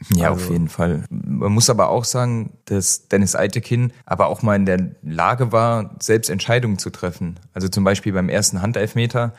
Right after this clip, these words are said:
Speaker 1: er pfeift das Handspiel ja. Er, er entscheidet auf Freistoß, aber er ist der Meinung, das ist für mich ein Handspiel, ich pfeife das. Wie viele Schiedsrichter gibt's mittlerweile, die sagen, ich hab ja jemanden im Rücken und das
Speaker 2: Der
Speaker 1: guck
Speaker 2: wird das schon
Speaker 1: Ja, der wird
Speaker 2: überprüfen.
Speaker 1: das überprüfen
Speaker 2: Ja.
Speaker 1: und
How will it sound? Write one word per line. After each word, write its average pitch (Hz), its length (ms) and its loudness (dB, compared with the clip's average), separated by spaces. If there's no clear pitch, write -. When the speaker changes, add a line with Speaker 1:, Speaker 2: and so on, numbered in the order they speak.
Speaker 1:
er 101 140 0
pfeift 123 320 2
das - 140 0
Handspiel 120 340 0
ja. 85 240 0
Er, - 180 -6
er 98 140 2
entscheidet 104 400 4
auf 95 140 0
Freistoß, 131 600 -2
aber 98 220 2
er - 140 0
ist - 240 0
der 101 60 0
Meinung, 110 360 2
das 95 140 -4
ist - 100 4
für - 100 -2
mich 107 200 2
ein 92 80 -4
Handspiel, 127 340 -2
ich 120 140 -8
pfeife 110 260 2
das. 87 240 -6
Wie 113 120 2
viele 131 300 0
Schiedsrichter 123 460 -4
gibt's 113 220 -4
mittlerweile, 110 520 0
die 104 100 -6
sagen, 104 380 0
ich - 160 0
hab 117 140 0
ja 113 80 6
jemanden 107 400 0
im 92 100 -2
Rücken 139 460 0
und - 440 -2
das - 180 -4
Speaker 2:
Der 113 160 4
Speaker 1:
guck 107 80 0
Speaker 2:
wird 123 140 4
das 117 140 -4
schon 117 180 -4
Speaker 1:
Ja, 123 100 6
der 110 160 4
wird 117 160 2
Speaker 2:
überprüfen. - 0 -
Speaker 1:
das 104 180 2
überprüfen 107 640 0
Speaker 2:
Ja. 139 60 2
Speaker 1:
und 120 340 0